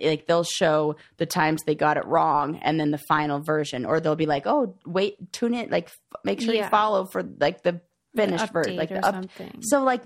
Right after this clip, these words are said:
Speaker 1: that I get, where if they, they kind of, like, also show you, Look at how this person
Speaker 2: The excellence.
Speaker 1: Yeah.
Speaker 2: Yeah.
Speaker 1: Crushed it. Like,
Speaker 2: Okay.
Speaker 1: a little
Speaker 2: Yeah.
Speaker 1: more, like, balance with everything.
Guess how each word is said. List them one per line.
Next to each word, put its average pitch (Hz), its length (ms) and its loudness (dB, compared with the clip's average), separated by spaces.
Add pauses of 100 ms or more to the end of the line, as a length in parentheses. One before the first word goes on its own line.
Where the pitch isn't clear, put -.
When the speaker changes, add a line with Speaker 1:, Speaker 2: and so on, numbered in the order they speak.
Speaker 1:
that 277 380 2
I 240 120 2
get, 214 280 0
where 208 140 2
if 202 140 -4
they, 240 360 0
they 208 160 0
kind 220 240 2
of, 202 100 0
like, 165 300 0 (640)
also 208 400 4
show 196 260 2
you, 185 440 0
Look 202 180 -8
at 226 80 -4
how 202 160 2
this 190 160 -2
person 208 280 0
Speaker 2:
The 233 80 2
excellence. 180 600 -4 (180)
Speaker 1:
Yeah. 233 420 0 (260)
Speaker 2:
Yeah. 208 200 -2
Speaker 1:
Crushed 254 280 0
it. - 160 -8 (160)
Like, 131 340 -8 (500)
Speaker 2:
Okay. 214 440 -10 (420)
Speaker 1:
a 320 40 -2
little 294 160 4
Speaker 2:
Yeah. 214 40 2
Speaker 1:
more, 196 220 2 (100)
like, 208 220 2
balance 247 500 0
with - 120 -16
everything. - 500 -14